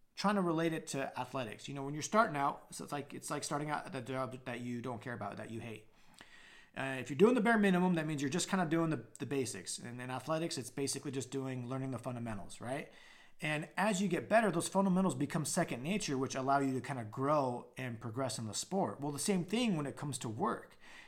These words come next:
Now, if you're, you know, working hard and developing good habits, communication skills, work ethic, like, just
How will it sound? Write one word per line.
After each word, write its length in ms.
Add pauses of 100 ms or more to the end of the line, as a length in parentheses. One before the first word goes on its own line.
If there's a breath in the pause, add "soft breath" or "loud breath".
Now, 340 (240 loud breath)
if 220
you're, 400
you 100
know, 80
working 360
hard 520 (300 loud breath)
and 360 (320)
developing 480
good 140
habits, 520
communication 600
skills, 420
work 340
ethic, 720
like, 140
just 240